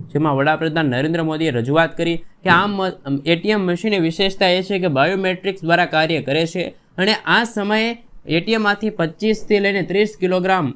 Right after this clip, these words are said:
રાશનનું વિતરણ કરવામાં આવશે. ધારો કે જો કોઈ વ્યક્તિનો ક્વોટા પંદર કિલોનો છે અને એ મશીન, અ, એ રાશન કાર્ડ ધારકને જણાવશે કે તમારે પંદર કિલો સુધીનું તમે અનાજ લઈ શકો છો. જ્યારે રાશન કાર્ડ ધારકોને માત્ર પાંચ કિલો અનાજ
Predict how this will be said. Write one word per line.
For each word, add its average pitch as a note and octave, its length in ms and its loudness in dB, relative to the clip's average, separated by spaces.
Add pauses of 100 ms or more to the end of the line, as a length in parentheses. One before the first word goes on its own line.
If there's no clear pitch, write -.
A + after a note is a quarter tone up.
(120)
રાશનનું E3 440 0
વિતરણ F#3+ 380 -2
કરવામાં E3 480 0
આવશે. F#3 400 -2 (220)
ધારો F3 200 4
કે A#3 140 0
જો G#3+ 160 0
કોઈ A3+ 160 0
વ્યક્તિનો G3+ 440 -2
ક્વોટા F#3 340 0
પંદર F#3+ 340 -4
કિલોનો F#3+ 400 -2
છે F#3+ 240 -4
અને F3+ 200 -4
એ F#3 120 0
મશીન, F#3 640 -4
અ, D3+ 180 0 (100)
એ F3 140 0
રાશન E3 320 0
કાર્ડ F#3 180 0
ધારકને E3+ 400 -2
જણાવશે F3 460 0
કે E3+ 80 -2
તમારે E3+ 460 -2 (180)
પંદર G3 300 -2
કિલો G3+ 260 0
સુધીનું F#3+ 400 -2
તમે F#3 160 0
અનાજ D#3+ 320 0
લઈ C#3 140 0
શકો F3 300 -4
છો. F3 200 -6
જ્યારે E3+ 380 2 (220)
રાશન G3 340 4
કાર્ડ A#3+ 180 2
ધારકોને F#3+ 420 0
માત્ર F#3 320 0
પાંચ F3 360 2 (120)
કિલો F#3+ 200 0
અનાજ F#3 300 0